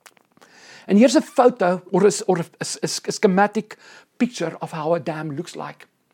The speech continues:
A dam is basically you have your water on the one side, A, you have a generator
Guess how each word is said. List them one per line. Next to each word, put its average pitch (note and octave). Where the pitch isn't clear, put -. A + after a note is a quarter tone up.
A D#3
dam A#3+
is A3+
basically G3+
you F3+
have F3
your F3
water B3+
on C#4
the C#4+
one G#3+
side, F#3
A, F#3
you G3
have G#3+
a G#3+
generator A#3